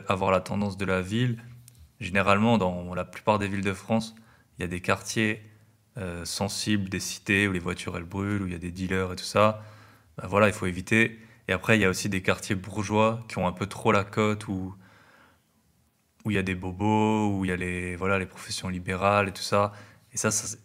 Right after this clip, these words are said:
c'est aussi des quartiers qu'il faut souvent éviter parce qu'ils vont être trop chers et pas assez rentables.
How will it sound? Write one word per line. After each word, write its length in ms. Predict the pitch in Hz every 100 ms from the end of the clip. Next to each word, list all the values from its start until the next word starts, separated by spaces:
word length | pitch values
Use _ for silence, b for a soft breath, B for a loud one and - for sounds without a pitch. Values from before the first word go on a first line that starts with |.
| _
c'est 200 | - -
aussi 200 | 95 -
des 120 | 107 98
quartiers 320 | 101 - 110
qu'il 280 | - - 107
faut 460 | - 110 101 98
souvent 320 | 92 - 104
éviter 300 | 104 98 101
parce 180 | 113 -
qu'ils 160 | - 101
vont 80 | 95
être 80 |
trop 220 | 90 - 104
chers 240 | - 104
et 40 |
pas 200 | 95 101
assez 180 | 95 -
rentables. 480 | 95 95 92 92 95